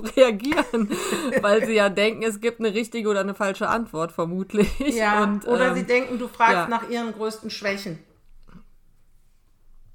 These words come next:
Speaker 2: Weißt du, man
Speaker 1: Bei
Speaker 2: fragt
Speaker 1: der
Speaker 2: ja
Speaker 1: die
Speaker 2: immer
Speaker 1: oder
Speaker 2: so
Speaker 1: das
Speaker 2: Standardfragen.
Speaker 1: Ja, ja.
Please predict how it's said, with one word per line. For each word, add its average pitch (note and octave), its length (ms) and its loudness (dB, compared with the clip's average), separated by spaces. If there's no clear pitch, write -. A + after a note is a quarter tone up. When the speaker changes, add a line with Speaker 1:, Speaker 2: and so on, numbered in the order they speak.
Speaker 2:
Weißt G#3 220 -2
du, E4 40 -2
man A#3+ 180 2
Speaker 1:
Bei F#3+ 80 -6
Speaker 2:
fragt A3 200 4
Speaker 1:
der - 80 2
Speaker 2:
ja B3 40 2
Speaker 1:
die - 60 -2
Speaker 2:
immer C4+ 140 2
Speaker 1:
oder G3+ 80 0
Speaker 2:
so - 60 0
Speaker 1:
das G3+ 100 -2
Speaker 2:
Standardfragen. A#3 800 0
Speaker 1:
Ja, A3 80 6
ja. F#3 340 2